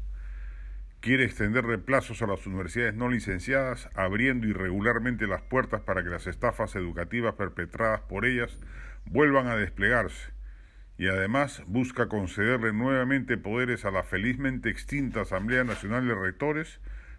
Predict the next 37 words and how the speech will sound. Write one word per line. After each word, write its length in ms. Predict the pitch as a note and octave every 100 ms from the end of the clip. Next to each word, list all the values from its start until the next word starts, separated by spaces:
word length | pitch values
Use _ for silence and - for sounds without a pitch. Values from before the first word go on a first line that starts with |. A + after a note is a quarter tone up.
| -
responsable 840 | A2+ F#2+ - G#2 F#2 C#3+ C#3 A#2+
del 180 | G#2+ G2
descalabro 580 | F#2 - G#2 B2 B2 A#2
eco-, 300 | - G2+ -
académico 640 | F#2 F#2 G2 B2+ B2+ G2+ G#2
de 60 |
las 120 | F2+
casas 320 | - B2 A2 G#2
superiores 520 | G2 F2+ G#2 A#2 G2+
de 60 |
estudio 400 | F#2 - A#2+ A2
en 60 | G2+
el 120 | F#2+
Perú. 320 | D2+ F2 D#2+ C#2+ - - - - - -
Situación 580 | - G2 G#2 F2+ B2+ B2+
de 120 | A#2+
la 100 | G#2
que 140 | F2 F#2
recién 440 | F2+ - C#3+ C#3
estamos 360 | A2+ - A#2+ A2
saliendo 500 | G2+ G#2+ A#2+ G2+ E2+
de 140 | F#2
a 100 | E2
pocos, 500 | D3 D3 - D3+ - - - - -
gracias 400 | F2+ B2 C3 B2+
precisamente 680 | - F2+ B2 B2 A2+ B2 A2+
a 60 | A2
la 100 | F#2
reforma 380 | F2+ G#2+ B2 B2
universitaria 640 | G#2 F#2+ F2 E2+ A#2+ A#2+
realizada, 680 | G#2 F2+ F2 - C#3 C#3 - - - - -
que 120 | G2+
los 160 | G2 -
parlamentarios 800 | G2 F#2+ F#2 G2 C3 C3 A2+ A#2+
han 140 | A#2+
decidido 560 | A2 G2+ G2+ A#2+ A#2 G2+
desmontar. 600 | F2 F2+ E2+ F#2 D2+